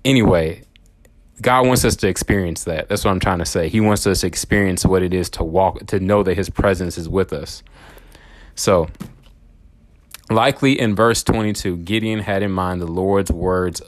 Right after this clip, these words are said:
to Moses, "You cannot see my face, for humans cannot see me and live." That's Exodus thirty-three twenty. But in response to Gideon's fear, the Lord assured him that he would live.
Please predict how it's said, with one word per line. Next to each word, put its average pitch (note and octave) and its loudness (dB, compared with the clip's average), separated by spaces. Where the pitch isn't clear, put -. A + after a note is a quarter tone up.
to - -6
Moses, F2 -2
"You G#2 -2
cannot B2 0
see A2 0
my G2+ 2
face, E2+ -2
for - -4
humans G2+ 0
cannot F#2 -6
see G2+ -2
me E2 -2
and F2+ -4
live." F2 -2
That's F2+ -4
Exodus F2+ -6
thirty-three F2+ -6
twenty. - -14
But A#2+ 4
in C3 4
response C3 2
to G#2+ 0
Gideon's A#2 -2
fear, F#2 -2
the F2 -4
Lord G#2 2
assured G2+ -2
him F2+ -4
that E2+ -2
he A#2 -2
would G2+ -2
live. F2+ -4